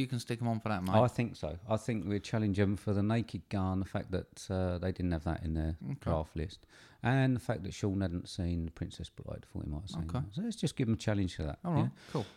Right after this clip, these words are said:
Speaker 2: So Movie Geek and Proud podcast, you are challenged for
Speaker 1: You're up.
Speaker 2: question, yeah, to stay off the Wall of Shame next
Speaker 1: Mm.
Speaker 2: week. Uh, either one question from the both of you,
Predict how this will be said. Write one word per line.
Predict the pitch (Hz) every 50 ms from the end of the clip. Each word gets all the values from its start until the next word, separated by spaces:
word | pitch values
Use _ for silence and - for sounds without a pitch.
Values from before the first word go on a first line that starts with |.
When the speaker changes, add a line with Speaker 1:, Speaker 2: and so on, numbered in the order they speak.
| -
Speaker 2:
So | - - 131
Movie | 139 165 175 156 160
Geek | 139 160 151 143 143
and | 135 123
Proud | - 147 143 147 139 -
podcast, | - - 135 123 - - - 135 135 135 - - - - -
you | - 98 117 123 -
are | - 101
challenged | 101 - - - 123 123 120 123 120 123 117 113 - -
for | - - 107 104 101 104 104 101 101
Speaker 1:
You're | - 85 90
up. | 95 -
Speaker 2:
question, | 123 120 - - - 139 139 165 185 175 143 -
yeah, | - 107 139 156 139 -
to | - 107
stay | - -
off | 117 117 104 -
the | 110
Wall | 110 113 113
of | 110 -
Shame | - 117 117 117 113
next | 120 117 117 107
Speaker 1:
Mm. | 95 92
Speaker 2:
week. | 135 143 139 139 139 - - - -
Uh, | 107 110 110 107
either | 110 110 104 113
one | 104 107 127 127 120 107
question | - - 131 120 110 - - - - 127 123 117 120 113 - - - - - - - _
from | - - 113 110 113 101
the | 92
both | 113 151 185 190 - -
of | 175 151 175
you, | 185 180 190 196